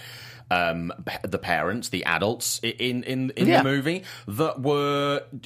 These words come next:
Speaker 1: genuinely heartwarming and, and also very
Speaker 2: Plays
Speaker 1: funny
Speaker 2: on
Speaker 1: when
Speaker 2: real
Speaker 1: they needed
Speaker 2: fears.
Speaker 1: to be. Yeah, and I've got, I've got friends who've got teenage kids, and
Speaker 2: Yeah.
Speaker 1: uh, you know, I interact with them, and I get, I was like, "These are the conversations that I'm having." It was really very much,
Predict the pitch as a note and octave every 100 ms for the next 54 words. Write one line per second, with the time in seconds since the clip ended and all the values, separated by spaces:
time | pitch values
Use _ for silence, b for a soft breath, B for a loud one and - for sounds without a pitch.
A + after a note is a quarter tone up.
0 | C#3+ G#2 D#3+ F#3 G3+ F3 C3+ D3 D3 C3
1 | A2+ G2 F#2 G#2 A2 G#2+ - A2+ A#2+ A2+
2 | A#2+ - G#2 F2+ G2+ F#2 F#2 G3 A3 A3+
3 | D#3+ F3+ A3+ G#3+ G#3 C4+ C#3+ F2+ E2 -
4 | C#3 - B2 B3+ A#2+ E3 G#3 G#3 E3+ -
5 | F#3 F#3 - A#2+ C3 A#2+ B2+ - - A2
6 | F#2+ E2+ - F2 A#2 - - B2+ C3 C3
7 | B2+ B2+ - - C#3 C3 B2+ C3 C3 A#2+
8 | A#2 - G2+ G2 - B B D3 F3 F#3+
9 | F3+ - - F3 E3+ F3 A#2+ D3 F3 A#3
10 | A#3+ D3+ C3+ D3 B2+ G#2+ - A2+ C3+ A#2+
11 | A2+ D3 E3+ A2+ A#2+ C3 G2+ A#2+ C#3+ C3+
12 | C3 B2 B2 -